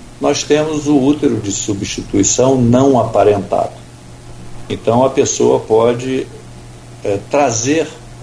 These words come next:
um amigo, uma conhecida, alguém que se dispõe a isso,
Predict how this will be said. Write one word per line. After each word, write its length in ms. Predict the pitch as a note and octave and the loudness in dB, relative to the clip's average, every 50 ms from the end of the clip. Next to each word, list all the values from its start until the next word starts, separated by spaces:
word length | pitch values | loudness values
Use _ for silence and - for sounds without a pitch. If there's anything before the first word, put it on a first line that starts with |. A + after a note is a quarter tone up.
| F#2+ F#2 | -14 -10
um 60 | F#2+ A2 | -8 -8
amigo, 500 | A2+ G#2+ G#2+ A#2 B2+ C#3 C3 G#2 G2+ F#2+ | -6 -6 -2 0 2 2 2 0 -4 -6
uma 160 | F2+ F#2 - | -6 -6 -8
conhecida, 720 | - - G#2 G2+ F#2+ - - - - - C3 B2 A2 A2+ | -6 -6 -4 -4 -4 -4 -4 -4 -2 0 0 0 2 2
alguém 400 | B2+ D#3 D#3+ D3+ D3 D#3+ G3 A3 | 4 2 2 2 2 0 0 0
que 260 | G#3+ - - B2 A2+ | -4 -2 0 0 0
se 240 | A#2 - - - A2+ | 0 -4 -4 -4 -4
dispõe 600 | G#2+ G#2+ G#2 G2 - - - F#2 F#2 F2+ F#2 G2+ | -2 -2 -4 -4 -4 -4 -4 -2 -2 0 2 2
a 60 | A2+ | 4
isso, 340 | A2+ G2+ A2 C#3+ - - - | 4 4 4 4 2 0 -10